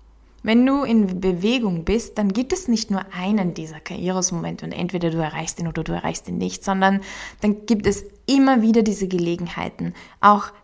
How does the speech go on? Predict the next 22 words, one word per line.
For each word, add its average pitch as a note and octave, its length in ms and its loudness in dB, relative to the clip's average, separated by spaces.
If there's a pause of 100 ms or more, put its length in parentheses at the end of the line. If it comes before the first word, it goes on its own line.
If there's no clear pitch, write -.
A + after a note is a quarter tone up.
der G3 160 4
Kairos G3+ 640 2
ist - 180 -2
ja F3+ 160 0
einer, F3+ 300 0
der F3 420 2 (300)
herumfliegt G#3+ 1500 4
und G3+ 140 2
herumgeht G#3 800 4
und F#3+ 140 -2
in G3 120 2
Bewegung E3+ 500 0
ist. E3 240 -6
Das F#3 100 -2
heißt, F#3+ 200 0
du G3 60 -4
begegnest G#3 540 -6
ihm F#3 100 -4
nicht F#3 220 -6
nur F3 120 -8
einmal, F#3 380 0
sondern F#3 400 -6